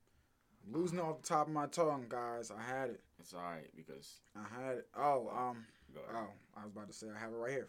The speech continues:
Speaker 1: Former Cowboys starting defensive lineman Antoine Woods signed a one-year deal with the Colts. There you go. There you go. Little quick nugget. And Tim Tebow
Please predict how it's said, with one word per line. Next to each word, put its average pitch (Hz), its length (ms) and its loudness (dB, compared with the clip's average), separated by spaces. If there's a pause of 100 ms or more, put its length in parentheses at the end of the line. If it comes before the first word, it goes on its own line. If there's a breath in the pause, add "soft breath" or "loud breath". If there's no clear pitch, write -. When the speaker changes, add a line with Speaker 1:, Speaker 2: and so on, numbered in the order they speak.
Speaker 1:
Former 175 220 6
Cowboys 175 500 10
starting 165 320 6
defensive 151 400 -6
lineman 170 400 0 (500 soft breath)
Antoine 165 440 2
Woods 180 280 2
signed 147 260 -4
a 135 40 -2
one-year 143 360 -6
deal 135 260 0
with 117 140 -4
the 113 60 -16
Colts. - 540 -8
There 110 80 -10
you 101 180 -12
go. - 80 -16 (120)
There - 100 -16
you - 160 -20
go. - 80 -20 (480 soft breath)
Little 107 180 -12
quick 113 220 -6
nugget. 120 260 -8
And 170 400 2
Tim 156 180 -4
Tebow 156 200 -6